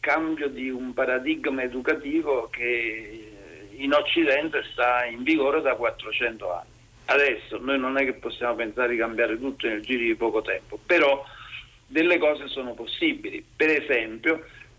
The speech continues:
moltissime scuole in periferia, eh, collaborano da molti anni, eh, con le associazioni del privato sociale o imprese sociali che dir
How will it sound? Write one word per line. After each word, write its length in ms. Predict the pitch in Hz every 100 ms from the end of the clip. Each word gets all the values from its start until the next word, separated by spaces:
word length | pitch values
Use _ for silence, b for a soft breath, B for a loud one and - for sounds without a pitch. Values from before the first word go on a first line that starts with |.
| -
moltissime 720 | 120 120 - 180 - 143 139 117
scuole 460 | - 156 139 110
in 160 | 107 107
periferia, 880 | 113 110 165 151 139 156 151 - -
eh, 480 | - 123 120 113 -
collaborano 800 | 131 127 135 147 131 120 110 110
da 140 | 113
molti 400 | 123 147 143 151
anni, 420 | 139 131 143 156 160
eh, 640 | - - 123 120 117 113 -
con 400 | 135 135 151 151 135
le 100 | 135
associazioni 680 | 123 135 127 127 - 151 143
del 100 | 127
privato 500 | - 131 135 135 120
sociale 640 | - 156 139 143 151 147
o 300 | 131 123 131
imprese 680 | 135 127 113 127 139 135 131
sociali 560 | 120 123 - 127 135 127
che 180 | 120 117
dir 160 | 117